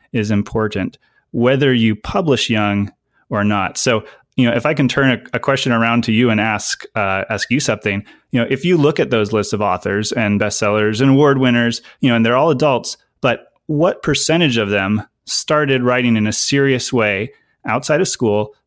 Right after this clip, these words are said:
by the end of their teen years? Would, you know,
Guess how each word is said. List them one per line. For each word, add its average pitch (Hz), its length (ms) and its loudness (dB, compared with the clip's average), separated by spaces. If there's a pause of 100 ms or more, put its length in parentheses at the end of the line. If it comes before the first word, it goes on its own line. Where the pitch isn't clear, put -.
by 123 160 0
the 135 100 0
end 135 100 2
of 120 100 0
their 117 100 0
teen 110 240 -2
years? - 380 -8 (440)
Would, 117 300 -2
you 117 100 2
know, 98 160 -2